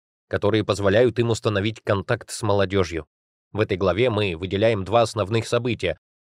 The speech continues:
Сначала мы обсудим появление игрового видеоконтента и роль стримеров в сфере интерактивных развлечений,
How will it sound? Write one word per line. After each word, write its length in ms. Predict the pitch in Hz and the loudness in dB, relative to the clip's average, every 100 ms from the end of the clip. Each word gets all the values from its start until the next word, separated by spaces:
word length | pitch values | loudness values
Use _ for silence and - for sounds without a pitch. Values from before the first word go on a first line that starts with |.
| _ | _
Сначала 440 | - 147 180 214 | -2 0 2 4
мы 120 | 143 131 | 4 2
обсудим 400 | 110 185 143 113 | 2 0 2 0
появление 580 | 117 113 156 123 113 | 0 2 0 -2 -6
игрового 480 | 120 117 113 147 117 | -2 0 2 4 2
видеоконтента 840 | 101 123 113 101 104 107 165 151 131 | 0 0 2 2 0 0 0 0 0
и 140 | - | 2
роль 220 | 123 135 | 2 2
стримеров 600 | 98 - 127 143 117 107 - | 0 -4 -4 0 2 2 -2
в 100 | - | -14
сфере 320 | - 135 120 | -6 -4 -2
интерактивных 640 | 107 110 107 - 98 98 90 | -2 -2 -2 -4 -6 -6 -4
развлечений, 680 | 90 90 113 - 202 147 | -4 -2 -4 -2 0 0